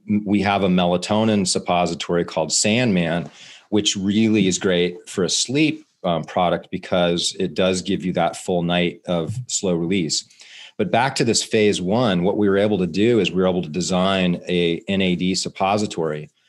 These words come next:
that has, um, as much or more N A D as a lot of clinics that are offering these N A D I Vs.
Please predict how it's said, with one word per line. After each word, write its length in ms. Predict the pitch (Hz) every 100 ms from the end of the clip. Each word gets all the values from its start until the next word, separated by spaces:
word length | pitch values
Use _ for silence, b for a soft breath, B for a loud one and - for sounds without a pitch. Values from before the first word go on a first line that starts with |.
| _ _ _
that 480 | 82 95 90 87 - -
has, 600 | 101 92 90 90 - - _
um, 260 | 90 87 -
as 280 | 98 104 107
much 300 | 104 92 -
or 60 |
more 520 | 85 90 95 98 90 87
N 160 | 92
A 120 | 90
D 520 | 82 98 113 98 85 80
as 260 | 90 85 - 92
a 60 |
lot 260 | 87 87 92
of 220 | 85 -
clinics 500 | - 135 139 82 -
that 140 | 90
are 120 | 85 87
offering 460 | 87 87 92 82
these 180 | 82 78
N 160 | 87 87
A 120 | 87
D 180 | 87 82
I 160 | 82
Vs. 460 | 78 120 87 76